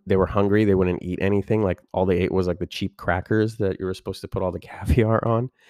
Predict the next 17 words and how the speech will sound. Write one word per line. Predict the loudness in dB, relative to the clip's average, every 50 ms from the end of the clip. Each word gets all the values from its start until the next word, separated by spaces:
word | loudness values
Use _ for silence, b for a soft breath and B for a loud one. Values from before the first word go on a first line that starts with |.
| B B B B B B B B B B _ _ _ _ _ _ _ _ _ _ _ _ _ _ -4 0
And, | 0 0 0 0 -2 -4 -6 -8 -10
uh, | -14 -12 -14 -16 -18 _ _ _ _ _
it, | -4 -4 -2 2 2
they | 2 2 2 0 -4 _ _ -16
further | -6 0 2 4 4 4 4 2
illustrated | 2 0 -2 -4 -4 -2 0 0 0 0 0
that | 0 -2 -2 -2 -6 -10 _ _ _ _ _ _ _ -12
these | -6 -6 -6 -6 -4
people | -6 -6 -6 -2 0 0 0 0 0 -2 -6 _ _ -14
tend | -8 -6 -4 -4 -4 -6 -8 -12
to | -12 -8 -4 -2 -2 0 -2 -2 -4 -6 -8 -10 -16 -12
live | -6 0 2 4 4 6 6
in | 4 6
neighborhoods | 6 4 6 6 4 4 4 4 2 2 2 -2 -2
that | -2 0 2 2
are, | 2 0 0
like, | 0 -2 -4 -6